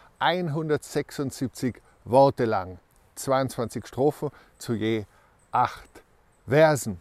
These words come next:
Warum zweiundzwanzig Strophen? Weil das hebräische Alphabet zwölf Buchstaben hat und jedes Wort einer jeden Strophe beginnt immer mit demselben Buchstaben.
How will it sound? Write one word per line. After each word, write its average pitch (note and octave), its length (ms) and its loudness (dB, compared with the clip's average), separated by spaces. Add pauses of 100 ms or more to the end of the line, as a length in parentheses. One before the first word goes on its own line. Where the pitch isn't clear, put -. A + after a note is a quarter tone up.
(160)
Warum B2 380 0
zweiundzwanzig A#2 600 -4
Strophen? D3 500 0
Weil C3+ 280 2
das C#3+ 220 -4
hebräische C#3 580 -4
Alphabet C3 560 -4 (420)
zwölf - 580 0 (120)
Buchstaben G#2 640 -2
hat A2+ 220 -6 (580)
und C3+ 400 0 (240)
jedes F3+ 640 0
Wort C#3+ 420 4
einer B2+ 180 -4
jeden C#3 380 -4
Strophe B2+ 580 -2
beginnt C3+ 480 -6
immer D#3 300 -4
mit C#3+ 160 -6
demselben A#2 460 -2
Buchstaben. G2 840 -6